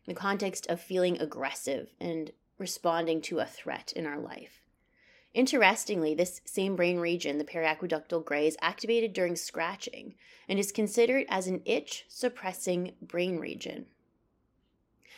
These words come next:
This makes me wonder then if there's a tie between aggression, threatening stimuli that scare us, and scratching, because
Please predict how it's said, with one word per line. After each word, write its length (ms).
This 100
makes 220
me 140
wonder 380
then 160
if 100
there's 240
a 60
tie 480
between 580
aggression, 800
threatening 480
stimuli 580
that 140
scare 340
us, 420
and 140
scratching, 640
because 180